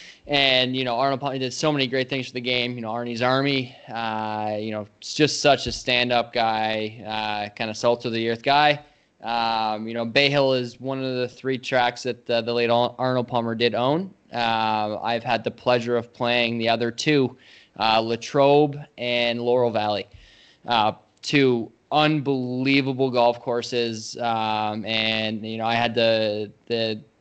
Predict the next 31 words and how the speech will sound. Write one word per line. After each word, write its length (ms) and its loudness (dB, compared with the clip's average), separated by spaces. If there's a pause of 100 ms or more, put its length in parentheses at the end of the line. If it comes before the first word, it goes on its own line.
the 100 -2
distinct 400 -2
honor 240 4
to 120 -6
meet 260 0
Ar-, 300 2
Arnold 300 0
Palmer, 540 -2
uh, 420 0
back 240 -2
when 80 -6
I 100 -2
was, 120 -6
I 60 -4
think 180 -2
I 20 -2
was 120 -4
in, 200 -6 (200)
you 80 -10
know, 120 -6
grade 260 -4
seven 380 2
or 60 -2
grade 220 0
eight. 220 2
I 140 0
played 340 -2
the, 340 0
the 80 -6
member 320 0
guest 560 0